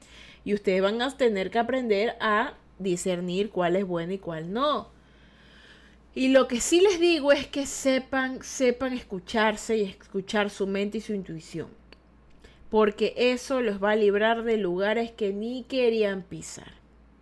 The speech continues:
¿Saben? De aquí en adelante, en el año que viene, ustedes tienen que aprender, sí o sí, a que tienen que siempre,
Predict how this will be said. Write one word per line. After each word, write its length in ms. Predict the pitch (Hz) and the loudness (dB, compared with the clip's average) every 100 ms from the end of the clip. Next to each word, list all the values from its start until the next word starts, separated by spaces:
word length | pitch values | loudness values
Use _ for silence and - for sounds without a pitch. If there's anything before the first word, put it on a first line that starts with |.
| _ - _ - | _ -20 _ -20
¿Saben? 420 | - 185 156 - - _ _ _ _ - _ - - - | -4 0 0 -2 -12 _ _ _ _ -20 _ -20 -20 -2
De 120 | 196 | 2
aquí 260 | 240 240 349 | 2 2 0
en 80 | 440 403 | 2 4
adelante, 480 | 254 233 220 202 190 | 6 4 2 -2 -4
en 120 | 185 | -2
el 140 | 180 | -2
año 280 | 190 220 220 | -2 -2 -4
que 180 | 196 175 | -4 -6
viene, 560 | 175 165 160 156 196 - _ _ - - - | -6 -8 -8 -10 -12 -14 _ _ -20 -20 -6
ustedes 560 | 208 196 - 240 254 - | -4 -4 2 4 4 -2
tienen 400 | 240 254 262 254 | -6 -6 -6 -6
que 160 | 233 | -2
aprender, 960 | 202 185 - 175 170 170 175 175 208 302 | -2 -2 -8 -10 -10 -8 -4 -2 -2 -4
sí 340 | - - 196 185 | -10 -14 -6 -6
o 100 | 156 | -6
sí, 480 | - 180 180 254 381 _ _ - - - | -10 -10 -8 -10 -12 _ _ -20 -20 -8
a 260 | - 208 - | -2 -2 -2
que 140 | 180 | -10
tienen 720 | 165 208 220 226 233 226 226 - | -6 -2 -2 -2 -6 -6 -8 -10
que 420 | - 214 185 175 - - - _ - _ | -4 0 0 -2 -12 -20 -20 _ -20 _
siempre, 1040 | - - - 285 311 294 240 - 165 151 | -18 -14 -4 2 2 2 -4 -6 -12 -12